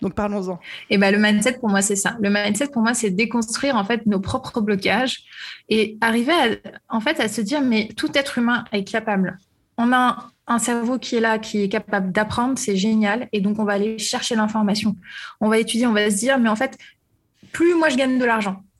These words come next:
Speaker 2: plus je pourrai déléguer de choses, plus je pourrai créer de l'emploi. » Et la raison pour laquelle, et je te promets, c'est mon moteur le plus fort aujourd'hui, c'est que je me suis dit, « Je vais quitter mon C D I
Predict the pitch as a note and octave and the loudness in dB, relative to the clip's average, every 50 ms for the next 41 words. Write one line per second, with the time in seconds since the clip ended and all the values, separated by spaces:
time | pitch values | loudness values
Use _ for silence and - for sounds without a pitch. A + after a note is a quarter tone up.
0 | _ _ _ _ _ _ _ - - E4+ F#4 F4+ F4 D#4 D#4 D#4 D4+ D4 C#4 C#4 | _ _ _ _ _ _ _ -2 2 4 4 4 4 2 0 0 -2 -2 -2 0
1 | A3+ B3 A#3 A#3 G3+ A3+ A3 - - - - G#3 F#3 F#3 - - _ _ _ _ | 0 0 0 0 -2 -2 -4 -6 -8 -6 -4 -4 -4 -4 -6 -14 _ _ _ _
2 | _ - E4 F#4 F4+ E4 E4 E4 D4+ D4 C#4 C#4 C4+ - - C#4 C4 A3+ A#3 A#3 | _ 0 2 4 4 4 2 2 2 0 0 0 0 -2 -2 0 0 2 2 2
3 | A#3 A3+ A3+ - - - - - - - - - - - - _ - B3 A#3 A#3+ | 2 2 0 -2 -4 -8 -10 -16 -18 -18 -20 -20 -20 -20 -16 _ -2 -2 0 0
4 | A#3 B3 A#3 A3+ B3 C4+ C4+ D4 D#4+ D4+ D#4 C4 A#3+ A#3 A3 A3 B3+ B3 A#3 - | 0 0 0 2 2 2 0 0 0 -2 -2 0 0 0 0 0 0 -2 0 -2
5 | G3+ G3 - G3+ G3 A3 A3 A3+ A3 G#3 G3 F#3+ F#3 F#3+ F#3+ G#3 A3+ A3+ A#3 C4 | -4 -4 -6 -6 -4 -2 -2 0 0 2 2 2 4 4 4 4 4 2 2 2
6 | A#3+ A3+ G#3 G3 F#3+ F#3+ - A#3+ A#3+ A#3 G3+ D#3 - _ _ - - - - - | 2 2 2 0 0 0 -2 -2 0 0 -2 -4 -6 _ _ -12 -10 -6 -2 0
7 | A#3 C4 C#4 C4+ B3 - A#3+ A3 A3 A3+ A3 G3 A3+ B3+ - - A#3+ - A3+ - | 2 2 2 0 0 0 0 0 0 0 0 -2 -2 -4 -6 -6 -6 -6 -6 -4
8 | - G#3 G#3+ G#3 G#3+ G#3+ - A#3 B3+ B3 A3 G#3+ G#3 - - - - C4+ B3+ A#3+ | -4 -2 -2 -2 -2 -2 -2 -2 -2 0 0 -2 -2 -4 -8 -6 -4 -2 0 0
9 | A#3 - G#3+ G#3+ G#3+ A3+ - | 0 -2 -2 -4 -4 -4 -6